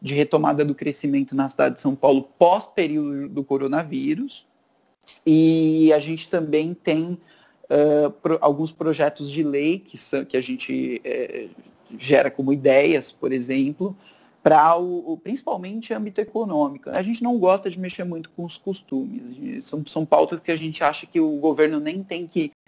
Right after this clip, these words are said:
eh, lidar muito e tem que deixar uma coisa mais livre mesmo, que a população vai ter os costumes que, de acordo com a sua cultura, né? Agora, em questão econômica,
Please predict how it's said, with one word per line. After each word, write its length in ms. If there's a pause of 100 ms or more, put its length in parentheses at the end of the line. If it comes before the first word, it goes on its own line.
(320)
eh, 220
lidar 360
muito 560
e 140
tem 220
que 100
deixar 300
uma 120
coisa 280
mais 240
livre 340
mesmo, 380
que 80
a 40
população 1120
vai 160
ter 80
os 140
costumes 560
que, 640
de 100
acordo 220
com 80
a 20
sua 160
cultura, 640
né? 280 (520)
Agora, 240
em 40
questão 300
econômica, 840